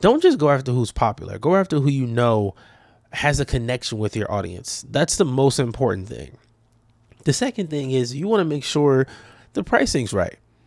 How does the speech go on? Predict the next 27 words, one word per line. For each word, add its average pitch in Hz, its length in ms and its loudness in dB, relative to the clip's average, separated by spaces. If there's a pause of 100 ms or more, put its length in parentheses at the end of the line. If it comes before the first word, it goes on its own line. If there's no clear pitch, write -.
(640)
Now, 170 240 2 (100)
I, 214 240 0
I'm 233 180 0
not 190 320 -2
one 143 680 -2
to - 100 -8
say 139 220 -2
you 127 220 -2
shouldn't 127 300 -4
invest 117 360 -4
in 117 60 -6
your 101 100 -6
show. 95 320 -6
In 101 140 -8
fact, 139 320 0
I 127 100 -2
think 131 240 -4
you 139 100 0
should 135 200 -2
put 135 160 2
money 120 280 0
into 117 200 -4
your 98 120 -2
podcast - 600 -4
the 135 100 0
right 117 220 0
way. 104 320 -10